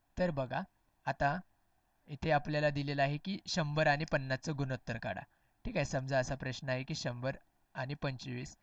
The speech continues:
पन्नास, पंचवीसचं गुणोत्तर. ठीक आहे, चला. तर आता समजा इथे पाचने भाग दिला तुम्ही, तर इथे काय? पाच दोने दहा, पाच शून्य शून्य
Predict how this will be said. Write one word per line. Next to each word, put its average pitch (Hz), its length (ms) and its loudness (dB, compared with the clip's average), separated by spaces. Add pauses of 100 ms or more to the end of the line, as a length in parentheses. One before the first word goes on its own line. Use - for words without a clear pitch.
(380)
पन्नास, 139 420 -2
पंचवीसचं 139 440 -2
गुणोत्तर. 117 380 -8
ठीक 151 160 -2
आहे, 107 100 -4
चला. - 200 -12 (500)
तर 185 80 2
आता 190 160 2
समजा 190 300 2
इथे 185 140 0
पाचने 185 420 6
भाग 151 220 4
दिला 131 220 0
तुम्ही, 120 320 -4
तर 131 80 -2
इथे 139 180 -2
काय? 151 160 4
पाच 139 300 2
दोने 143 220 -2
दहा, 147 180 2
पाच 135 240 0
शून्य 131 260 -8
शून्य 151 320 -6